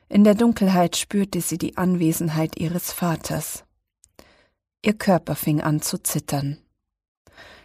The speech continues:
Die alte Taschenlampe mit dem schwachen gelben Licht ging an. Sie wusste schon, was das bedeutete. Hilflos schaute sie nach ihren zwei jüngeren Schwestern, die tief und fest in ihren Betten am anderen Ende des Zimmers schliefen.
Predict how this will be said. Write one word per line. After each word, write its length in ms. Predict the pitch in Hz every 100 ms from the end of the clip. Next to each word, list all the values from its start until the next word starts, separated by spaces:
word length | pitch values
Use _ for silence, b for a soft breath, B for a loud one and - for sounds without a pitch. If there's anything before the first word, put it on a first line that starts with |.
| -
Die 80 | -
alte 280 | 196 208 208
Taschenlampe 680 | - 214 - 196 165 170 185
mit 220 | 175 -
dem 100 | 180
schwachen 500 | 180 - 196 - 190
gelben 380 | 180 180 196 185
Licht 460 | 185 196 - - - _
ging 240 | 185 196
an. 400 | - 165 156 156 - _ _ _ _ _ _
Sie 240 | - 226
wusste 340 | 226 214 - 147
schon, 300 | - 147 147
was 160 | 147
das 180 | - 147
bedeutete. 800 | - 156 151 147 - - - 156 _ _ _ _ _ _ _ _ - B B B B
Hilflos 640 | - 220 220 - 165 156
schaute 380 | - 175 175 160
sie 160 | - 170
nach 220 | 160 -
ihren 280 | 180 180 180
zwei 220 | - 170
jüngeren 500 | 175 175 175 175 185
Schwestern, 640 | - 180 - - 147 160 - _ _ _
die 160 | 175 160
tief 520 | - 185 180 - - _
und 180 | 196
fest 400 | 202 - 160 -
in 120 | 156 156
ihren 320 | 160 170 165
Betten 340 | 156 - 180
am 160 | 156 160
anderen 480 | - 175 190 185 180
Ende 320 | 156 160 165
des 240 | 170 -
Zimmers 460 | - 175 175 180 -
schliefen. 680 | - 175 160 - 139 147